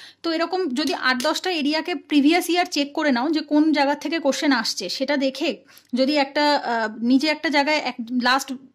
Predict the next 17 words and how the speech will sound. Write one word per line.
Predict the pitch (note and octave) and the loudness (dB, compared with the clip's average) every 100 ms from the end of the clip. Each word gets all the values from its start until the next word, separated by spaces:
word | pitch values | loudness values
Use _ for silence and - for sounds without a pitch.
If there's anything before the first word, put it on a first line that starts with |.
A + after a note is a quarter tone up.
| A3+ | -2
যা | C4 C4 | 2 4
যা | C#4+ | 4
হয়েছে, | D4 C#4+ C4 | 4 2 2
এটা | B3 | -2
করতে | D#4+ D#4 C#4 | -2 -4 -2
আমার | E4+ E4+ | 0 4
মিনিমাম | D4 C#4 D#4+ F4 D#4 | 6 8 6 4 2
দু | C#4+ | 2
থেকে | D#4+ E4+ | 0 0
তিন | D#4 C4+ | 4 8
দিন | C4+ C4 | 8 6
সময় | A#3+ A3 | 2 -4
লেগেছে, | G3 F#3+ G3+ | -4 -6 -4
তার | A3+ A3+ | -2 -2
বেশি | B3 C#4 | -2 -2
সময় | C4 A#3 | -2 0
লাগেনি। | B3+ G#3 A3 D4+ | 0 0 -2 -2